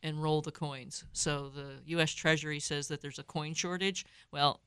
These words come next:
bring 'em all the bots, and then we'll make sure that the, you know, U S Treasury gets 'em. But, uh, one of our parents did a, a research, and the average household has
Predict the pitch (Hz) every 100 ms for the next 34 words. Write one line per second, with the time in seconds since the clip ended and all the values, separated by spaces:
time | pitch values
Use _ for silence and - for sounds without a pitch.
0 | _ 160 170 185 190 196 180 151 151 -
1 | 151 147 151 151 147 160 156 151 147 139
2 | - 151 143 147 147 - - 151 160 156
3 | 151 143 - 131 135 - - - - 147
4 | - - 147 139 135 180 170 156 170 156
5 | 156 - 151 147 143 147 147 143 139 143
6 | 170 - 151 143 - 139 135 _ _ 151
7 | - 156 170 196 190 - 165 165 - 143
8 | 131 - _ _ _ - 151 143 139